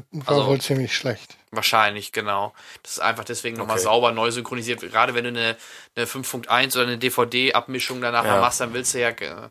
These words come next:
Speaker 2: versuchst du ja doch einen guten Ton rauszuholen. Und deswegen wurde der damals dann wohl nochmal synchronisiert.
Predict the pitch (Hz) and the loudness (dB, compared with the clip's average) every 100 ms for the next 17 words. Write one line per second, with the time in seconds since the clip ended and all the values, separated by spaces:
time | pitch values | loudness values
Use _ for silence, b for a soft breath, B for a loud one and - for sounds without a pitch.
0 | B B B B - 120 120 135 131 120 | B B B B -12 -8 -6 -2 2 2
1 | 123 123 120 131 113 123 127 110 110 123 | 2 -6 -12 -12 -8 -8 -4 -4 -4 -6
2 | 107 113 117 110 113 B B - 135 131 | -6 -4 -4 -6 -12 B B -20 -6 -2
3 | 143 147 135 127 131 123 123 120 127 127 | 0 2 0 2 0 2 2 2 4 0
4 | 127 120 123 117 127 117 - 113 123 135 | -2 -4 -6 -4 -2 -2 -2 -6 -10 -8
5 | 135 123 113 127 135 | -8 -6 -4 -4 -4